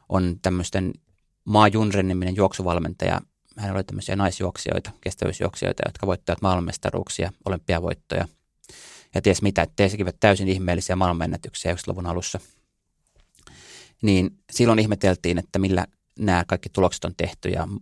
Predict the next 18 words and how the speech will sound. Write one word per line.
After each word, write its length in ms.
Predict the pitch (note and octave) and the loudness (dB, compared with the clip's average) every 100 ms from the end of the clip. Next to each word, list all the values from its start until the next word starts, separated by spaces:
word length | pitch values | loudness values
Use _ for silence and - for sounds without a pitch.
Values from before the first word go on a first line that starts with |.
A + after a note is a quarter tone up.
| - | -6
Ma 300 | G2+ F#2+ E2+ - | 2 4 2 -2
selitti 400 | - G2+ F2+ - | -2 0 0 -2
sitä, 240 | F2+ - E2+ | -6 -2 -2
että 380 | F#2+ - F#2 - _ - | -4 -10 -12 -12 _ -2
hänellä 360 | F#2+ F2+ F2+ | 0 0 -2
on 100 | F2+ | -4
tämmöistä, 420 | F2+ F2+ E2+ - | -6 -6 -8 -12
tota, 260 | F#2 F2 F2+ - | -12 -8 -8 -4
hän 180 | G2 F#2+ - _ _ | -4 -4 -8 _ _
vie 160 | G#2 F#2 | -2 0
ne 140 | F2+ - _ - | -2 -6 _ -4
Tiibetin 360 | G#2 F#2 F#2+ | 0 0 0
vuorille 300 | G2 F#2 F2+ | 0 2 2
harjoittelemaan 720 | F#2 F2+ F2+ - G2 F2+ F2 E2+ | 0 -2 -2 -4 -6 -4 -4 -6
ja 60 | |
hän 140 | F#2 - | -6 -4
syöttää 420 | F2 - F#2 F2+ | -4 -2 -4 -2
niille 180 | F#2+ | -4